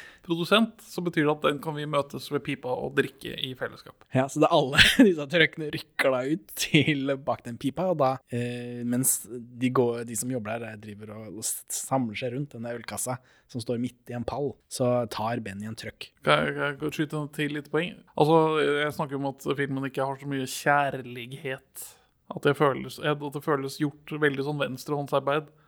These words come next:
Speaker 1: At man bare lager filmen bare for å lage filmen, og så har man ikke lyst til å gjøre noe med Olsenbanden eller, eller filmen i det hele tatt. Men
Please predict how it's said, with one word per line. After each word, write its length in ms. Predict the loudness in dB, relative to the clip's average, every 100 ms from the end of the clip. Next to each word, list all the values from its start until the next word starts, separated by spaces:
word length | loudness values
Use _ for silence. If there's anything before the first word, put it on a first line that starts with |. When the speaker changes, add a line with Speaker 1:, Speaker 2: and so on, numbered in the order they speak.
| _
Speaker 1:
At 80 | -4
man 140 | 2 4
bare 100 | 6
lager 180 | 4 2
filmen 240 | -8 -6
bare 160 | -4 -2
for 80 | 0
å 60 |
lage 160 | -2 -2
filmen, 260 | -12 -8 -6
og 140 | -6
så 220 | -6 -8 -2
har 100 | -2
man 160 | 0 -2
ikke 140 | -2
lyst 220 | -2 -4 -6
til 140 | -6
å 20 | -6 _ _ _ 2
gjøre 320 | 10 10 10 6
noe 160 | 0 0
med 220 | 0 0
Olsenbanden 840 | -2 -4 -6 0 2 0 -6 -8 -6 -6
eller, 300 | -6 -8 -10 _ -18 -16 -16 _ 2
eller 880 | 4 4 2 -2 -2 -2 -2 -2
filmen 380 | -4 -6 -6 -6
i 80 | -2
det 80 | -2
hele 140 | -2
tatt. 160 | -4 -10 _ _ 4
Men 220 | 4